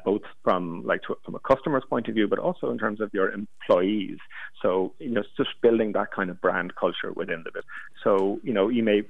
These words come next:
a-, be, you may be able to have meetings here or meetings there, but what you're losing is,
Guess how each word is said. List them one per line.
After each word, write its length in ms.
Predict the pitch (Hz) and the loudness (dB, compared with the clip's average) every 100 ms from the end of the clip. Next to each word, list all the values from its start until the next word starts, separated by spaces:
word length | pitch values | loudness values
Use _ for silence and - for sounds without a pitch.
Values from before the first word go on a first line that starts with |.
| - | -2
a-, 200 | 120 123 | 0 0
be, 240 | - 117 | -2 -8
you 100 | 127 | -4
may 140 | 110 104 | -2 -2
be 180 | 107 104 | -2 0
able 280 | 110 131 131 | 2 2 2
to 60 | |
have 200 | 110 95 | 0 0
meetings 320 | 92 87 90 87 - | -2 -10 -12 -14 -10
here 160 | 87 | -4
or 120 | 82 82 - | -4 -6 -10
meetings 220 | - - - | -18 -16 -8
there, 300 | 90 - 80 - - - - | -4 -2 -4 -8 -14 -10 -2
but 180 | 101 - | -2 2
what 180 | 107 - | 0 0
you're 100 | 87 | 0
losing 580 | 87 95 98 95 85 90 | 2 2 2 0 -4 -4
is, 300 | 98 82 | -2 -2